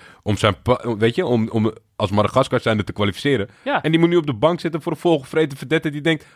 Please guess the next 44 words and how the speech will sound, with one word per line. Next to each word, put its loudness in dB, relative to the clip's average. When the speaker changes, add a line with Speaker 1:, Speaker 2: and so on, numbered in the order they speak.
Speaker 1:
"Hey, 0
ik -2
heb 2
volgens -4
mij 6
ook -6
nog 0
een -2
tante." 2
Speaker 2:
<laughs> -20
Ja, 0
en -2
er 0
zit -4
dus -6
gewoon... 0
één 0
iemand -4
zit -14
überhaupt -2
niet -2
in -4
de -8
selectie, -4
omdat -6
Jeremy -2
Morel -2
Speaker 1:
Mee 4
Speaker 2:
bij 4
Speaker 1:
is. 0
Speaker 2:
nou, -6
doe -6
Speaker 1:
Ja. 4
Speaker 2:
mij, 4
weet -6
je -2
wat, -4
doe -6
mij 0
dan 0
maar -2
Baggio. -2
<laughs> -20
Dat, -6